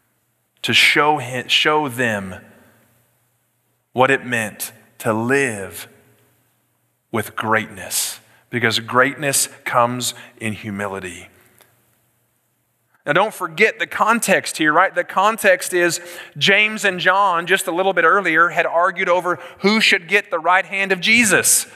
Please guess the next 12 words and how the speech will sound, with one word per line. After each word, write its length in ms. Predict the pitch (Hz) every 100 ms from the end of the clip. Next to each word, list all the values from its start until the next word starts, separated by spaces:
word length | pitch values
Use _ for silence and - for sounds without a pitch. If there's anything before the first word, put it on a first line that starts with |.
| - -
Not, 200 | 160 151
not 160 | 143
his 120 | 131 139
actual 320 | 135 - 113
hand, 360 | 123 123 143 - - -
but 200 | 180 - - - -
who 160 | 196 220
should 200 | 220 185
sit 240 | - 214
next 300 | 208 220 -
to 140 | - 170
him. 280 | 131 95